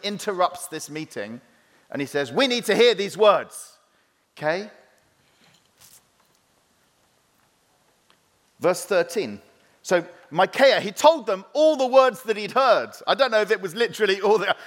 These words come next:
he's just memorized all of it and just recited it all. But he told them, when Baruch read the scroll in the hearing of the people. Then the officials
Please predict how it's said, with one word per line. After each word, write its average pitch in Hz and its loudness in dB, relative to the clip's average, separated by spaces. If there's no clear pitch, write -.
he's 226 0
just 196 -6
memorized 226 6
all 233 2
of 165 -2
it 170 4
and 226 0
just 185 -4
recited 202 0
it 131 -4
all. 135 -6
But 226 0
he 220 -2
told 277 2
them, 156 -4
when 220 4
Baruch 214 4
read 190 -4
the 190 -10
scroll 185 -2
in 139 -8
the 143 -10
hearing 156 -2
of 147 -10
the 147 -16
people. 139 -4
Then 208 2
the 247 0
officials 226 -2